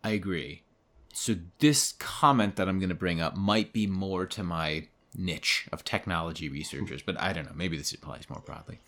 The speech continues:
I think when you define a problem, though, the one thing that is an important pitfall to avoid is don't, uh, define a problem that's based on a circular logic, right? So circular logic is saying,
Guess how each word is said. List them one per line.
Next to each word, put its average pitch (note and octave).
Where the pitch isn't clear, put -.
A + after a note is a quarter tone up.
I -
think E3
when G3+
you F#3+
define C#3+
a C3
problem, A#2
though, E2
the G2+
one A#2
thing C3+
that A2
is F#2+
an G2
important A2
pitfall G2+
to G2
avoid E2
is E2+
don't, B2
uh, G2
define G#2
a G2
problem F2+
that's D#2
based E2+
on F2
a E2
circular E2
logic, -
right? F2
So G2
circular B2+
logic F2
is F2
saying, E2+